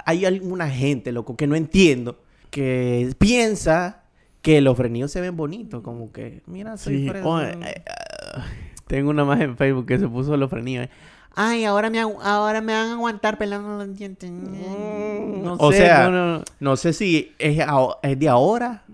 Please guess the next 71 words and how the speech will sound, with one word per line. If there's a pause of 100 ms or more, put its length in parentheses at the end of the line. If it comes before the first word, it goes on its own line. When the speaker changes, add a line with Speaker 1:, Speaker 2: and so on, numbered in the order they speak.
Speaker 1:
o
es
de
Speaker 2:
Es
de
Speaker 1:
siempre.
Speaker 2:
ahora,
porque
antes
los
frenillos
eran
como
que,
"Ay,
qué
feo",
como
Speaker 1:
O
sea,
Speaker 2:
Be-,
Betty
la
Fea.
Speaker 1:
Betty
Speaker 2:
¿Por
Speaker 1:
la
Speaker 2:
qué?
Speaker 1:
Fea.
Speaker 2:
¿Por
qué
era
fea
Betty
Speaker 1:
¿Por
Speaker 2:
la
Speaker 1:
qué
le
Speaker 2:
Fea?
Speaker 1:
pusieron
frenillo
a
Betty
la
Fea? (600)
¿Por
qué
le
pusieron
frenillo
a
Speaker 2:
Porque
Speaker 1:
tam-
Speaker 2:
en
esa
época
los
frenillos
lo
miraban
como
que,
"Uy,
qué
feo".
Speaker 1:
Y
también
había
una
serie
animada